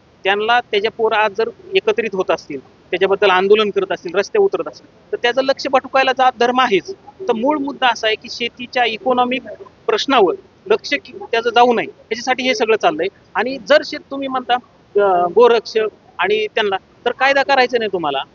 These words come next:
तर बसवा सगळे समोर, सरकारने बसवावा, शेतकरी संघटनांचे प्रतिनिधी घ्या, ह्यांचे घ्या, गोरक्षकांचे, आणि काय प्रश्न येतात, शे-, शेतीचे क-, किती प्रश्न तुम्हाला माहिती, सरकारला किती माहिती, आणि शे-, शेतकऱ्याच्या प्रतिनिधींना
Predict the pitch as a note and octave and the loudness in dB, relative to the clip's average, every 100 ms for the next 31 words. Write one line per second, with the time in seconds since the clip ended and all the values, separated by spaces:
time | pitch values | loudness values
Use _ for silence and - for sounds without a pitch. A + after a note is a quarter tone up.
0 | _ - C4 B3 C#4+ E4+ D#4 D4 C#4 A#3+ | _ -4 -2 0 0 2 0 0 0 0
1 | A3+ G3 G3 F#3+ - - G#3 G#3+ B3 B3 | 2 2 0 -8 -18 -6 -2 0 0 0
2 | A#3 G#3+ G#3+ A3 A3+ - A#3 - B3+ A#3 | -2 0 0 0 -2 -4 -6 -2 -2 -2
3 | A#3 A3+ A3 G#3+ G#3 G#3 A3 G#3+ G#3 G3 | -2 -2 -2 -2 0 0 0 -4 -2 -2
4 | F#3 - - - G#3 A3 C4 A3+ G#3 G3 | -2 -4 -14 -6 -2 0 2 2 0 4
5 | G3 G#3 G3+ G#3 G3+ F3+ F#3 G3 - - | 6 6 4 0 -2 -4 -6 -8 -14 -6
6 | F3 G3+ - C#4 D4 C4 B3+ A#3 A3+ G3 | -2 -2 0 0 0 -4 -2 -2 -4 -6
7 | G#3 G3+ - F3+ A#3 A#3 B3+ C4+ C4 C4 | -10 -12 -14 -6 -2 -2 -4 -6 -4 -6
8 | C4 D4+ C#4 B3 A#3 A#3 A3 A3 G3+ G#3 | -4 -4 -4 -4 -2 0 2 2 -2 -6
9 | G3+ - - - A3 G#3+ C4 C4+ B3+ A#3+ | -12 -16 -20 -2 0 2 0 0 -2 -2
10 | A#3 A3 C4 B3+ - A3 B3 - B3 A3+ | 0 -2 -6 -14 -8 -6 -6 -2 -2 -2
11 | - - B3+ C4+ B3 A#3+ B3+ A#3 G#3 F#3 | -6 -8 -2 0 0 0 -2 -2 -4 -4
12 | F#3 | -8